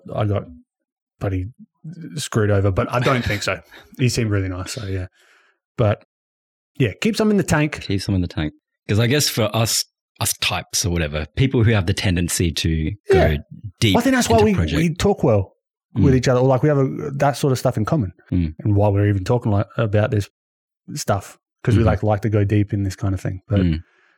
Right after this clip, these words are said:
Speaker 1: yeah,
Speaker 2: Go deep, but
Speaker 1: Yeah.
Speaker 2: not too deep, or not
Speaker 1: Yeah.
Speaker 2: <laughs>
Speaker 1: Don't indulge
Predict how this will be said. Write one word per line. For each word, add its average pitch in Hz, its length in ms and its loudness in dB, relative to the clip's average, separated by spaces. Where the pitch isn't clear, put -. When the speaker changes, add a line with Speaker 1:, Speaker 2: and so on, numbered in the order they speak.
Speaker 1:
yeah, 98 240 2
Speaker 2:
Go 104 140 2
deep, 92 320 0
but 87 80 0
Speaker 1:
Yeah. 98 160 2
Speaker 2:
not 101 220 -2
too 92 140 0
deep, 73 200 -4
or 90 220 -2
not 90 100 -4
Speaker 1:
Yeah. - 720 2
Speaker 2:
<laughs> - 360 -6
Speaker 1:
Don't 147 220 2
indulge 127 720 2